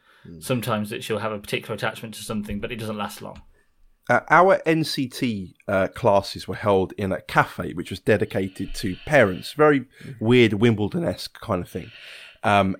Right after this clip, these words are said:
Speaker 3: and they were selling, uh, I forget the brand, but they were selling, uh, cuddly
Speaker 1: McPoopies.
Speaker 3: toys. And there was, there was a bear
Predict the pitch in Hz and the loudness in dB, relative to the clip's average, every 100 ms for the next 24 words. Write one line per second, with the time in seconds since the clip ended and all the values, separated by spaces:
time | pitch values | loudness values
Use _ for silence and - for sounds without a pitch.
0 | - 120 110 107 131 120 - - 139 135 | 2 4 4 4 2 2 -2 2 4 4
1 | 131 120 113 - - 104 107 104 104 104 | 2 2 0 0 4 6 8 8 8 6
2 | 107 - - 143 156 - 131 - 123 135 | 4 0 -4 -2 0 0 -4 -6 -4 -2
3 | 120 95 82 58 - - - - - 123 | -2 -2 -6 -10 -16 -18 -10 -4 0 2
4 | 127 - - 139 143 135 123 - - 85 | 2 0 2 4 4 0 -2 -4 -4 -2
5 | 52 60 - 135 131 117 202 135 131 190 | -2 -4 0 2 4 8 6 8 2 2
6 | - - _ _ _ _ _ - - - | -6 -12 _ _ _ _ _ -20 -2 2
7 | 139 135 165 156 - 165 156 131 190 190 | 4 4 4 4 2 2 2 4 6 6
8 | 95 57 - | 4 0 -8